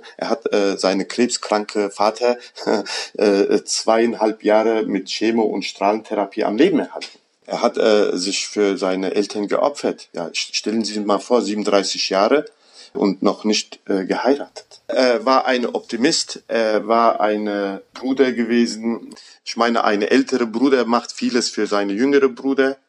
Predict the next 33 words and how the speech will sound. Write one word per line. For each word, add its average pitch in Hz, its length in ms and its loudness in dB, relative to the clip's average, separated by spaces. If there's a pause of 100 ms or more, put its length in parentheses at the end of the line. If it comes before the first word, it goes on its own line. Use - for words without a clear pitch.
(340)
aber 110 220 0
bei 107 200 0
uns 135 280 -4 (420)
war 113 380 -2 (320)
das - 340 -6
genau 107 300 0
umgekehrt. 131 800 -2 (520)
Er 101 160 2
war 113 200 4
zwar 110 280 0
der 98 140 -2
Jüngere, 120 480 -2 (280)
aber 101 280 -2 (260)
er 120 320 2
war 110 320 2 (540)
derjenige, 110 540 2
der 104 180 2
mich 117 380 -2
stolz - 360 0
gemacht 117 340 -2
hat, 113 320 -6
der 101 120 2
mir 107 240 -2
Kraft 120 260 -4
gegeben 113 400 -6
hat. 110 220 -12 (280)
Und 95 320 -6
so 98 380 0
einen 110 400 0
Berg, 117 460 2 (500)
sag 98 280 0
ich 98 180 -6
mal, 101 240 -6